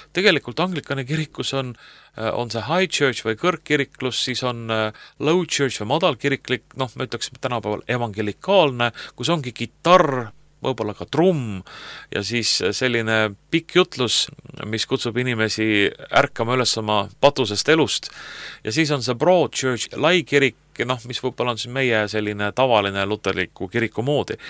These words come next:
Nii et täiesti rahulikult on seal kõik need eriidentiteedid ühe kiriku ja usutunnistuse raames olemas. Nüüd küsimus on, et, äh, kas me saame Eestis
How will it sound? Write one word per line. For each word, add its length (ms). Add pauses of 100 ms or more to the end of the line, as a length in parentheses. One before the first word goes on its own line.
Nii 100
et 200 (100)
täiesti 360
rahulikult 560
on 80
seal 280
kõik 240
need 120
eriidentiteedid 1160
ühe 200 (320)
kiriku 460
ja 100
usutunnistuse 720
raames 320
olemas. 440 (580)
Nüüd 140
küsimus 440
on, 160
et, 120 (160)
äh, 200
kas 200
me 100
saame 340
Eestis 500